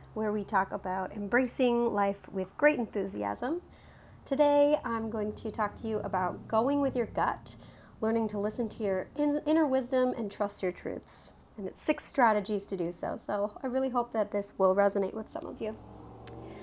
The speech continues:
I was recently having a nice little chat with someone very close to me who was struggling to make a very important decision. She was talking herself in circles and was feeling downright defeated about the whole thing,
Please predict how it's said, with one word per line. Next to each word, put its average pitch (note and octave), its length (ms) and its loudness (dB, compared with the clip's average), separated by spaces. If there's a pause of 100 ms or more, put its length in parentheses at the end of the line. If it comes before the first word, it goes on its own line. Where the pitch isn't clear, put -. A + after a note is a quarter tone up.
(960)
I C4 60 4
was C#4 160 4
recently D#4+ 380 8
having A3+ 360 4
a - 20 6
nice F#3+ 300 6
little G#3 160 4
chat F#3 420 2
with A3+ 140 -10
someone A#3 340 2
very D4 220 6
close A#3 360 -2
to - 100 -4
me G3+ 160 4
who A#3 140 0
was A#3+ 100 0
struggling A#3+ 400 0
to A#3+ 100 -6
make G#3+ 160 0
a A3 60 -4
very G3 260 2
important G3+ 420 -2
decision. D#4 540 -4 (540)
She C4 120 0
was A3+ 160 -2
talking B3 340 0
herself C#4+ 400 4
in C4 80 0
circles F#3 540 -2
and G#3+ 100 2
was G#3+ 140 0
feeling B3 320 2
downright C#4 440 2
defeated A3+ 460 -2
about F#3+ 240 0
the G3+ 80 -4
whole G#3 220 2
thing, G3+ 340 -2